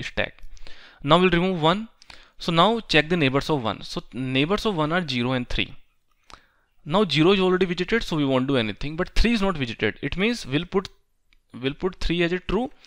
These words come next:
and then we will put index here. Now what is the top element? Top element is three, so you remove the three and you check which are the neighbors of three. So neighbors of three is one, and one is already visited,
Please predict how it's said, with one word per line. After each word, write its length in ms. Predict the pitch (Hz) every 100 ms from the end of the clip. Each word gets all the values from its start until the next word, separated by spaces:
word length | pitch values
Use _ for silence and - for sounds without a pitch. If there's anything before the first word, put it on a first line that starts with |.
| - - -
and 180 | 143 151
then 120 | 165
we 100 | 156
will 140 | 160 160
put 240 | 139 135 -
index 380 | 123 113 123 -
here. 180 | - - - - _ - - - - - - -
Now 440 | 143 180 220 220 -
what 240 | 123 139
is 100 | 156
the 100 | 175
top 220 | 165 156
element? 320 | 170 175 190
Top 180 | 170 135
element 240 | 143 143 151
is 100 | 160
three, 300 | - 185 220
so 120 | -
you 120 | 139
remove 260 | 139 147 151
the 100 | 175
three 280 | - 208 254 - - - -
and 80 | 165
you 80 |
check 240 | 190 185 196
which 200 | 143 -
are 120 | 147
the 300 | 160 185 226
neighbors 420 | 131 127 123 135
of 100 | 160
three. 200 | - 123
So 120 | -
neighbors 320 | 151 139 160 190
of 120 | 202
three 160 | 160
is 100 | 165
one, 220 | 131 101 - - - - - - _ -
and 240 | 175 147
one 140 | 143 190
is 100 | 185
already 280 | 139 147
visited, 440 | 156 131 113 -